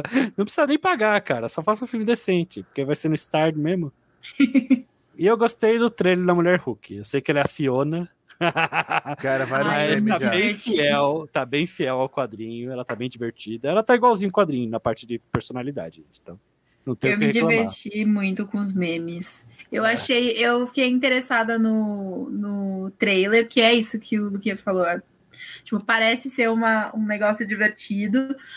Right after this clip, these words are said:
Speaker 2: Achei o C G, o C G I
Speaker 1: É, tá fraquinho.
Speaker 2: me incomodou, mas eu ri demais com os memes, então tá
Speaker 1: É.
Speaker 2: valendo.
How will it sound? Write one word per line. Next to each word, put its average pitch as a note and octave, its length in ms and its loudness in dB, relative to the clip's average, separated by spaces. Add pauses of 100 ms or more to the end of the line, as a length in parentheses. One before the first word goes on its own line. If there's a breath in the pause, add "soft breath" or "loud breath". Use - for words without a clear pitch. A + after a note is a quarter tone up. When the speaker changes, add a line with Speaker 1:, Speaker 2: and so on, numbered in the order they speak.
(160 loud breath)
Speaker 2:
Achei A#3 400 0
o B3 60 2
C B3 220 0
G, G#3 480 0
o G3+ 120 -10
C G3 240 -4
G G3+ 140 -4
I C#3 400 0 (260)
Speaker 1:
É, A2+ 360 2
tá A2 180 -2
fraquinho. C3 420 0
Speaker 2:
me G#3+ 180 2
incomodou, A3 680 -2 (200)
mas A3+ 260 2
eu B3 160 4
ri B3 140 4
demais A#3 400 2
com - 100 -4
os A3+ 120 0
memes, F#3 440 -4
então F#3+ 320 -8
tá G#3+ 100 0
Speaker 1:
É. G3+ 40 2
Speaker 2:
valendo. F3+ 460 0